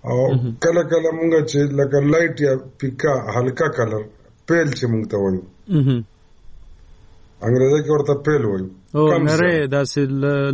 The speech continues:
Speaker 2: لږ لږ زیړ شي.
Speaker 1: او زیړ بخن چې ورته وایي.
Speaker 2: زیړ بخن او
Speaker 1: او سپین مایل زیړ.
Speaker 2: او
Speaker 1: نو دا د غټو متیازو یا د لوی بولو رنګ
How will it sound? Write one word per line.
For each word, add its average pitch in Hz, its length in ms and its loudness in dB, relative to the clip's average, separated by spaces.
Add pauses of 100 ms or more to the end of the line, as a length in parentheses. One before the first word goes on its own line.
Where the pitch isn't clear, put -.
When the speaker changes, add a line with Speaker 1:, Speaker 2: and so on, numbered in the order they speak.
Speaker 2:
لږ 160 140 2
لږ 131 160 2 (120)
زیړ 123 180 2
شي. 120 340 -6 (580)
Speaker 1:
او 135 120 2
زیړ 151 240 2 (100)
بخن 151 300 0
چې 117 100 -6
ورته 104 220 -4
وایي. 101 120 0
Speaker 2:
زیړ 127 240 0
بخن 127 400 -2
او 117 120 -6 (760)
Speaker 1:
او 120 180 2
سپین 190 360 0
مایل 143 380 2
زیړ. 110 260 -2 (400)
Speaker 2:
او 139 260 -2 (1600)
Speaker 1:
نو 139 80 4 (320)
دا 156 160 4
د 156 120 2 (420)
غټو 165 220 0 (120)
متیازو 151 460 2 (400)
یا 123 160 4
د 127 120 4
لوی 151 160 6
بولو 139 340 2
رنګ 139 260 2